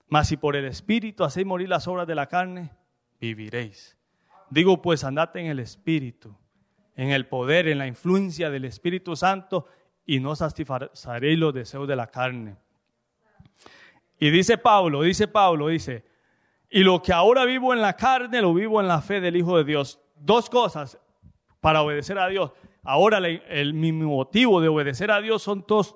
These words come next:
cosas completamente diferentes a como lo hacía antes. Antes quería obedecer a Dios para ganarme el favor de Dios y para poder ser aceptado con, por Dios. Ahora obedezco a Dios porque yo sé que fui aceptado por Él, por medio de Jesucristo, porque yo hallé favor en Él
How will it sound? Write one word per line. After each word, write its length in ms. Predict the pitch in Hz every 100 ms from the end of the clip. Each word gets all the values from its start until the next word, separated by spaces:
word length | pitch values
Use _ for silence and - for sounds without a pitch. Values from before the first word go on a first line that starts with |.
| -
cosas 340 | 196 202 202
completamente 760 | - 151 185 202 180 185 - 202
diferentes 440 | 170 151 175 180
a 60 | 175
como 240 | 160 143
lo 100 | 135
hacía 360 | 127 - 165 165
antes. 340 | 151 - 104 _ _ -
Antes 380 | 160 180 185
quería 300 | - 156 185
obedecer 420 | 220 214 190 185 214
a 100 | 196
Dios 240 | 208 196
para 240 | - 151
ganarme 400 | 147 131 170 202
el 80 | 202
favor 340 | 170 175 190 185
de 140 | 190
Dios 300 | 196 208 185
y 40 |
para 360 | 170 151 139 -
poder 440 | 139 135 185 196 - - _
ser 200 | - 175
aceptado 640 | 175 165 - 175 185 165
con, 240 | - 151 139 - -
por 200 | 135 127
Dios. 240 | 196 165
Ahora 340 | 147 156 185
obedezco 480 | 156 143 147 180 -
a 80 | 190
Dios 320 | 208 208 - - _ _
porque 420 | 147 135 131 127 -
yo 120 | 147
sé 200 | 151 196
que 220 | 160 139 -
fui 160 | 147
aceptado 580 | 185 170 185 196 190 190
por 200 | 185 185
Él, 120 | 196
por 140 | - 135
medio 220 | 147 185
de 60 | 180
Jesucristo, 500 | 160 160 196 - 135
porque 260 | 127 123
yo 140 | 127 165
hallé 260 | 190 185 202
favor 400 | 190 185 202 196
en 100 | 190
Él 240 | 214 202